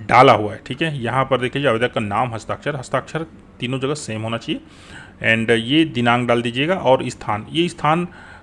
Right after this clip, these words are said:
कोई जरूरी नहीं है, आप जहाँ पर ये साइन कर रहे हैं ना, वहीं लिख सकते हैं, ठीक है। ये समस्त जो डॉक्यूमेंट यहाँ पर आप अटैच करेंगे, सब के सब सेल्फ अटेस्टेड होना चाहिए, स्वप्रमाणित होना चाहिए, इस चीज़ को ख्याल कीजिएगा।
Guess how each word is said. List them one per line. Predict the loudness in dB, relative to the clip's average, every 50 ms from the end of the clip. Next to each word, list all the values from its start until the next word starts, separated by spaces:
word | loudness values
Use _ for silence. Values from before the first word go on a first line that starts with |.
| -20 -4 0
कोई | 0 4
जरूरी | 6 6 6 6 4
नहीं | 4 4 4
है, | 4
आप | 6 4 4 6 6
जहाँ | 4 4 6 4 4
पर | 4 4
ये | 2
साइन | 2 2 2 2 2 2
कर | 2 0 0
रहे | 0 0
हैं | -2
ना, | -2 -2 -2
वहीं | 0 0 0 0 0
लिख | -2 -2 -4 -8
सकते | -10 -14 -16 -16 -18 -20
हैं, | -20 -20 -20 -10 -8
ठीक | -4 -2 -2
है। | -2 -2 -6 -16 -20 -20 -20 -20 -20 -20 -4 2
ये | 2 2
समस्त | 4 4 4 4 4 2 0 0
जो | 0 2
डॉक्यूमेंट | 4 4 4 4 2 0 -2 -2 -2 -2
यहाँ | -2 -2 0
पर | 2 2 2
आप | 2 2 0 -6 -10
अटैच | -10 -4 -2 -2 -2 -2
करेंगे, | -2 -2 -2 -4 -4
सब | -4 -4 -4 -4 -4
के | -6
सब | -4 -2 -2 -4 -4 -6 -14 -20 -18
सेल्फ | -16 -4 2 4 4 4 4 2
अटेस्टेड | 0 0 -2 -4 -4 -4 -4
होना | -4 -6 -6 -6
चाहिए, | -6 -8 -8
स्वप्रमाणित | -2 2 4 4 4 4 0 -2 0 0 -2 -2 -4 -6 -8
होना | -8 -8
चाहिए, | -6 -8 -8
इस | -8
चीज़ | -10 -12 -8
को | -8 -8
ख्याल | -6 -4 -6 -6 -6
कीजिएगा। | -6 -10 -10 -6 -4 -4 -4